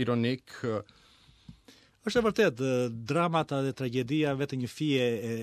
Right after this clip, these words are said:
Speaker 2: e ndan nga komedia. Është situata të tilla në ekstrem, nuk mund ta kuptosh, ë, nëse është drama, por tra-, ta zësh tragjedi.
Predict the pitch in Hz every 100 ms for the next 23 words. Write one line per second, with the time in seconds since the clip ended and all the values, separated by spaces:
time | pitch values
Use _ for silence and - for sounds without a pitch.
0 | 117 113 110 120 117 107 - 110 104 110
1 | 104 90 87 82 85 - - 101 95 104
2 | 123 135 127 117 - 123 117 117 113 -
3 | - 131 127 113 - - 113 - - 127
4 | 123 123 113 - 107 - 143 135 - -
5 | 107 - - - - - 117 123 117 107
6 | 117 117 120 98 - 113 135 127 117 104
7 | 107 104 95 - 107 104 110 - 104 -
8 | 104 104 90